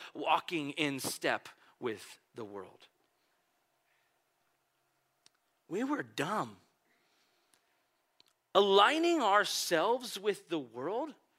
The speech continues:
is foolish. The course of this world is translated really to the way of this world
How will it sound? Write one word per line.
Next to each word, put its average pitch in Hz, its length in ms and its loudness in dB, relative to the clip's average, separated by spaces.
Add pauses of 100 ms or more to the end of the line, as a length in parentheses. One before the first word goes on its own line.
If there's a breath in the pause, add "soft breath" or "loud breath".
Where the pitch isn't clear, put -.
(960)
is 117 180 -8
foolish. - 680 -12 (3000)
The 147 80 0
course 240 460 4
of 175 100 0
this 170 180 2
world 196 300 4
is 165 140 -2
translated 185 640 0
really 196 380 -2
to 175 280 -4
the 156 160 0
way 170 380 2
of 175 160 2
this 170 240 -4
world 175 320 0